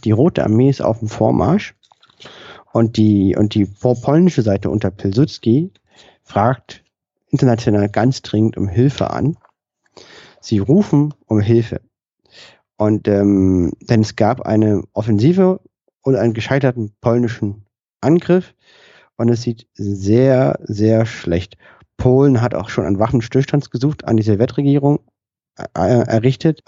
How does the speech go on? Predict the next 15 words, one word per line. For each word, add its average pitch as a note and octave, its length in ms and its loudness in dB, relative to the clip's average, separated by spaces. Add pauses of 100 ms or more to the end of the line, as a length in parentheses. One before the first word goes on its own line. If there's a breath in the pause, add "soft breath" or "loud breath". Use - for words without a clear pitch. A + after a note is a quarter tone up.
Das A2+ 160 -6
wurde C#3 160 2
auch G2+ 80 -2
angenommen, C3+ 500 2
aber A2+ 140 0
der G#2+ 100 0
Krieg - 240 -4
geht A#2+ 120 -2
einfach A2 200 -4
ungelöst A2+ 560 0
weiter. A2+ 360 0 (440 soft breath)
Die - 80 -2
Alliierten A#2 360 0
setzen A#2+ 260 -2
eine A2 380 0